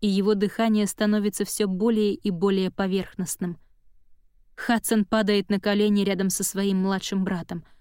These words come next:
кладет голову на его плечо, сжимает его руку.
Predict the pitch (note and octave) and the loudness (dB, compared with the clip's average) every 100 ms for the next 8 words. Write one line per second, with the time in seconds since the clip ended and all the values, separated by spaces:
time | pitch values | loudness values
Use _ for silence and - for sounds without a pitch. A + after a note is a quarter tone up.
0 | - _ - G#3+ G#3+ A#3 G3+ A3+ A#3 G#3+ | -20 _ 0 2 4 2 2 2 4 4
1 | G#3+ G#3+ G#3 G3+ G#3+ G#3 G3 - F#3 - | 4 4 2 2 0 -2 -4 -4 -6 -8
2 | - _ - G3+ F#3 A3 A3+ A3 G#3 F#3+ | -20 _ -10 -6 0 2 4 4 2 -2
3 | F#3 F#3 F3+ E3 - | -2 -2 -4 -8 -14